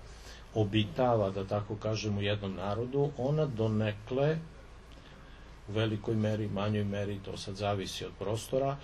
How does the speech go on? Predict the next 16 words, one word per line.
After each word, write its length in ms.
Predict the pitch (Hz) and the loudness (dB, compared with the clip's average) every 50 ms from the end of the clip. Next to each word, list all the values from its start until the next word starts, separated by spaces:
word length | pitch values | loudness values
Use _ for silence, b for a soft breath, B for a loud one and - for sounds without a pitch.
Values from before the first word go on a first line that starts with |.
| B B B B B B B - | B B B B B B B 4
oblikuje 840 | 127 139 165 165 165 175 170 156 - - - - 135 127 123 117 110 | 8 8 8 8 8 6 6 6 4 4 4 6 6 8 8 6 6
celokupnu 720 | - - 127 113 117 113 104 - 147 147 143 - 143 131 - | 4 4 4 4 4 4 4 4 2 2 4 4 2 2 2
kulturu. 520 | - 107 101 - - 104 101 90 87 90 90 | 0 -2 -2 0 0 2 2 2 0 -2 0
I 100 | 98 110 | 2 2
onda 220 | 131 151 160 160 | 4 4 4 4
se 180 | 160 160 160 143 | 4 4 4 4
možemo 400 | 127 131 143 143 156 143 131 110 - | 4 4 2 4 2 2 2 2 2
pitati 600 | - 117 120 - 147 139 - - 147 147 143 143 143 - - B B B B B B B B B B - 107 101 | 0 0 0 0 -2 -2 0 2 4 4 4 4 2 -2 -8 B B B B B B B B B B -4 0 2
da 140 | 110 117 | 4 6
li 160 | 139 160 170 151 | 6 6 6 4
se 440 | - - - 156 151 147 143 139 - 120 | 4 6 8 8 10 10 8 6 4 2
mi, 360 | 117 123 139 143 139 135 - - | 2 4 6 6 6 4 4 2
recimo, 920 | 110 107 113 107 - - - 123 113 113 113 110 107 107 101 98 95 98 - - - - - | 4 4 4 4 2 0 -2 0 2 2 4 4 6 6 4 4 2 -2 -6 -14 -20 -12 -4
rađamo 680 | - 104 107 98 101 98 98 98 101 113 110 117 127 131 | 0 2 2 4 4 2 2 2 2 0 2 2 2 2
kao 280 | 123 - 147 147 147 | 2 4 6 6 6
pravoslavni 840 | 139 - 151 151 165 160 151 143 - - 123 110 101 104 98 90 | 6 6 6 6 6 6 4 4 2 2 2 4 4 2 0 -2